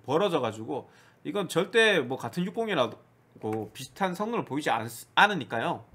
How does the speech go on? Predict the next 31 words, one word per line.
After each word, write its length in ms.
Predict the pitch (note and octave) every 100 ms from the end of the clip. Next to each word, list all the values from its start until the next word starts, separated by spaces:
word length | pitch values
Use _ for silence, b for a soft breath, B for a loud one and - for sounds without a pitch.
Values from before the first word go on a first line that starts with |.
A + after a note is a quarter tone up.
| B B B B
사구육공 800 | - G3+ B3 - G3+ F#3+ F#3 F3
사는 260 | F#3 F#3+
거는 440 | F3+ C3+ C#3+ G#2 - - B B B
한번 240 | B3+ D4+
고민을 380 | - F3+ B3+ G#3+
해보세요. 480 | G3 B3 C4+ B2+ - - _ D3
도저히 420 | - A3+ D4+ C4 G3+
이 420 | B3+ B3 G#3+ - _ -
주변에 320 | G3 G#3+ G3
인접하게 480 | A#3 A#3+ G3+ D#3+ C3
살 340 | - A3+ -
게 80 | B3
없다. 480 | D#3 - E3 C3+ A2
결국 180 | D#3 D3
나는 220 | C#3 B2+
에이엠디가 540 | F#3 A3+ B3 E3 C#3+
절대 340 | - F#3+ - B3+
싫어서 320 | A#3 G#3+ C3
못 120 | C3
사겠다. 460 | - G#3+ C#3 - - B B B
그럴 200 | - F3
때는 200 | E3+ F3
사구육공을 500 | F3 C3+ B2+ G#2+ A2+
한번 220 | A#2 A2+
고민해볼 360 | - G#2 B2 C#3
만한 260 | C3 B2 A#2
것 60 |
같은데 600 | G#2 - C3+ A#2 A#2+ G#2+ - -
가격도 360 | G#2+ C3+ A2+
조금 220 | B2 A2
내렸고 440 | A2+ A2 G#2 A2+